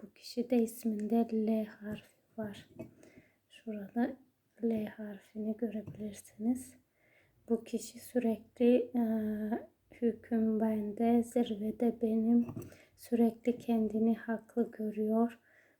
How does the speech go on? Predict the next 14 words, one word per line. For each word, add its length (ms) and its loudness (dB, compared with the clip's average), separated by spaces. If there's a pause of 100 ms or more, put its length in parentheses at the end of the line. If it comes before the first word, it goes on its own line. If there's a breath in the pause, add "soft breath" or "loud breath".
Burada, 640 2
e, 200 -4 (400)
bir 280 0
bayanla 800 2
ikisinin 880 -2 (480 soft breath)
dargın 480 2
olduğunu 640 2
görüyorum. 800 0 (800 soft breath)
Bayan, 880 2
e, 60 0 (960)
bu 260 4
bayan 300 4
onun, 560 6 (260)
e, 20 -8